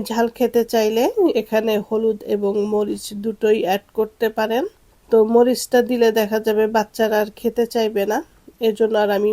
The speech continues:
মরিচটা দিলাম না। তো এই চাট মশলাটা দিয়ে মিনিট খানিক আরও ভেজে নিব। এভাবে একবার ঢেঁড়স ভাজি করে খেয়ে দেখেন, এরপর থেকে এই ঢেঁড়স ভাজির প্রেমে পড়ে যাবেন।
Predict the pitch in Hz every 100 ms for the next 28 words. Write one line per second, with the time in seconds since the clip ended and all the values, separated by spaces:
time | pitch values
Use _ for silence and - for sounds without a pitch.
0 | 220 196 208 - - 190 208 202 185 202
1 | 202 320 _ _ _ _ _ - 226 214
2 | 233 226 247 214 - 220 208 220 214 220
3 | 220 226 392 269 233 226 226 - - 226
4 | 214 214 196 220 403 - - 208 226 208
5 | 202 190 180 - 214 196 _ _ - 226
6 | 220 247 233 247 392 392 - - 202 226
7 | 220 214 220 208 220 226 226 220 233 240
8 | 220 226 - 220 214 214 208 247 247 440
9 | - _ _ _ _ - 240 240 240 240
10 | - 254 233 214 349 415 - 214 220 214
11 | 233 220 - 220 208 220 269 - _ -
12 | 202 208 190 202 190 190 143 208 -